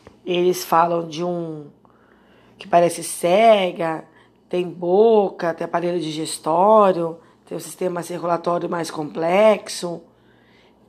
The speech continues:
É, são vermes que vivem juntos. Aí fala que a que filo pertencem esses poliquetos. Já fala que são poliquetos, tá vendo?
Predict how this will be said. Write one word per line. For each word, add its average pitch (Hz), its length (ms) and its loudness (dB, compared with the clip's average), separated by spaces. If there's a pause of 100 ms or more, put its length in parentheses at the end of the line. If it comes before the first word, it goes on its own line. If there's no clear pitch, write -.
(140)
É, 151 540 -6 (560)
são 170 180 0
vermes 175 380 2
que - 100 -14
vivem 160 400 -4
juntos. 190 1040 -2 (360)
Aí 170 160 0
fala 175 280 2
que 175 180 -10 (120)
a 180 100 -2
que 254 300 -10
filo 214 420 -4
pertencem 190 600 -2
esses 180 200 -8
poliquetos. 185 1200 0 (1160)
Já 165 140 -4
fala 170 240 2
que 160 80 -6
são 185 140 0
poliquetos, 190 800 -2
tá 156 100 -10
vendo? 156 440 -4